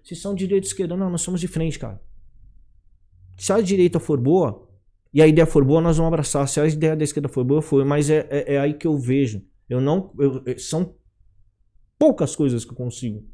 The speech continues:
enxergar da esquerda. E se me convencer, eu tenho, eh, nós temos a cabeça suficientemente tranquila e aberta pra entender que aquilo é bacana. Mas se não for bacana, não tem que abraçar.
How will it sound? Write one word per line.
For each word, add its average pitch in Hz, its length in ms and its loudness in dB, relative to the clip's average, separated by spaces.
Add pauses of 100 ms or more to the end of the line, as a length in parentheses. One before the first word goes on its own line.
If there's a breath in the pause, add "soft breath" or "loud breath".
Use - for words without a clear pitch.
(360)
enxergar 113 520 -4 (1300)
da 107 80 -2
esquerda. 95 420 -6 (1000)
E 160 60 0
se 240 160 0
me 370 80 2
convencer, 196 960 4 (160)
eu 151 120 0
tenho, 208 180 0
eh, 165 240 -6
nós 185 200 -2
temos 208 180 -2
a 202 40 0
cabeça 175 580 -2 (260)
suficientemente 226 880 -2
tranquila 170 400 0
e 170 40 4
aberta 160 460 2
pra 190 160 -2
entender 185 280 0
que 170 80 -2
aquilo 175 200 -4
é 170 40 0
bacana. 127 440 -2 (440)
Mas 208 160 -2
se 208 100 -4
não 196 80 2
for 185 180 -2
bacana, 139 420 -2
não 147 120 -2
tem 151 160 -6
que 143 80 -10
abraçar. 110 400 -10